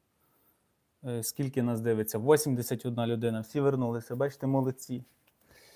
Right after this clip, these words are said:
Е, всі хочуть цей. Так, це ми стремо.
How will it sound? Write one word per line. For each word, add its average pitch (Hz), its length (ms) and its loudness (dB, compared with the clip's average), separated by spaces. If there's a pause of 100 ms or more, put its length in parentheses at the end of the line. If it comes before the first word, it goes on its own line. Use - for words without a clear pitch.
(500)
Е, 135 260 -6
всі 147 260 -4
хочуть 151 460 0
цей. 117 380 0 (400)
Так, 110 280 -2
це 139 140 -2
ми 127 140 -2
стремо. 110 640 -10